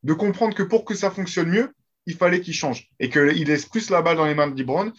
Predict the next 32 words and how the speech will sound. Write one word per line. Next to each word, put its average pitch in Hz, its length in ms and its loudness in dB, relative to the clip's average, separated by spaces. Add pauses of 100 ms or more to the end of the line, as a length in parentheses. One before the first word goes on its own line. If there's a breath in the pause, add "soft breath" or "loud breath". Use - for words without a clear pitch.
(100)
et 135 80 -8
qu'il 160 160 -2
arrive 160 360 2
à 147 120 -2
fa-, 147 180 -10
et 127 140 -4
qu'il 139 240 -6
fasse 175 320 -2 (120)
quelque 156 180 -4
chose 180 140 -6
que, 123 100 -2
bah, 107 200 -2 (800 loud breath)
plein 254 220 4
de 233 60 4
joueurs 214 260 2
n'arrivent 170 240 2
pas 190 100 6
à 208 60 2
faire 240 180 -2
quand 165 100 0
ils 151 140 0
ont 160 80 0
eu 156 40 0
la 151 100 4
balle 160 160 0
entre, 160 260 -6
la, 156 220 -2
entre 143 240 -10
les 156 80 -4
mains 156 120 -2
toute 175 200 -14
leur, 175 120 -6